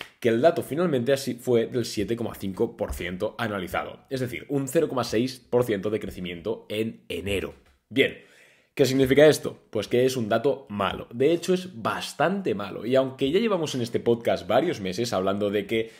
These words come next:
los datos de inflación en este contexto de mercado lo que tenemos que hacer es contextualizarlos, es decir, verlos de, de forma relativa,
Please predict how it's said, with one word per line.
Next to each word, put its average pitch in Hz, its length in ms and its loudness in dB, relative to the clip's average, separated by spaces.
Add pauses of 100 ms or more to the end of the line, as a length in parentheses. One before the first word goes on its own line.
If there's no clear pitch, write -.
(140)
los 110 160 -2
datos 147 200 0
de 147 80 0
inflación 123 560 0
en 117 160 -4
este 131 320 -2
contexto 117 640 0
de 107 80 2
mercado 107 460 2
lo 101 100 -4
que 107 100 -6
tenemos 113 280 -6
que 127 60 -2
hacer 120 300 0
es 120 220 0
contextualizarlos, 104 1120 0
es 117 80 -4
decir, 113 280 -2
verlos 98 520 0 (440)
de, - 120 -6
de 98 100 -4
forma 113 320 2
relativa, 135 680 2